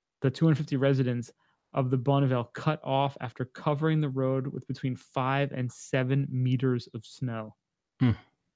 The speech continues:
Speaker 1: So for those who don't know how to do that sort of math, that's, like, fifteen to twenty-one f-, feet of snow.
Speaker 2: That's crazy.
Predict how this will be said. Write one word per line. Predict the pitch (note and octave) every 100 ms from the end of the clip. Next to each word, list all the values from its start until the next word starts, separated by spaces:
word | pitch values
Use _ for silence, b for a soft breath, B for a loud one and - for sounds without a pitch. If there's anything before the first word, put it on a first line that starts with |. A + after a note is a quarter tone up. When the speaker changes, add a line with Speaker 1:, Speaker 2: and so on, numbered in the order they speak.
| _ _ _ -
Speaker 1:
So | D3+ C#3
for | D#3
those | D#3+ E3
who | -
don't | C#3 C#3 D3 D3 - _
know | C3 C3 A#2+
how | C3
to | B2+
do | A2+ B2+
that | B2+ C#3 C#3
sort | A#2+ A2+
of |
math, | A2+ A2 A2 _ _ _ _ _ -
that's, | D3+
like, | F3 D3+
fifteen | - D#3+ - - D3 C#3+
to | C3+
twenty-one | - - C#3+ C3 C3 B2+ B2 A#2+
f-, | - _ _ _ _ _
feet | - C#3 -
of | A2+
snow. | - - A2+ G#2+ - _ _ _ _ _ _ _ _ _ _ _ -
Speaker 2:
That's | - -
crazy. | - A2 G2+ F#2